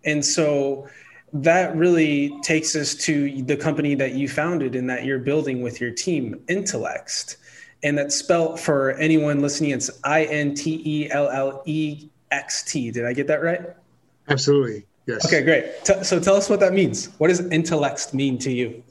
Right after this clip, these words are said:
Speaker 2: Yeah, um, w-, w-, when we were thinking about what we were doing, uh, <clears throat> it's basically intelligent law. And so, uh, Intellext,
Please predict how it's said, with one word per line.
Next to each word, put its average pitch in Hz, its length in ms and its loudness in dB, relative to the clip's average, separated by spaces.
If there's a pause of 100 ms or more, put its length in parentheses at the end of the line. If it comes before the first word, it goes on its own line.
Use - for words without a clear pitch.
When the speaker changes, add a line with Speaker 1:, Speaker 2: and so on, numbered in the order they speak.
(540)
Speaker 2:
Yeah, 180 460 4
um, 160 500 2
w-, 185 460 -4
w-, 170 240 -2
when 185 260 2
we 190 100 6
were 202 200 8
thinking 220 400 4
about 139 420 2
what 151 220 2
we 156 120 6
were 147 140 4
doing, 120 560 0 (220)
uh, 127 420 -2
<clears throat> - 60 -6
it's 139 500 -2 (300)
basically 165 680 4
intelligent 135 720 0
law. 113 480 -6 (500)
And 135 80 2
so, 139 520 4
uh, 131 340 -2 (440)
Intellext, 160 960 2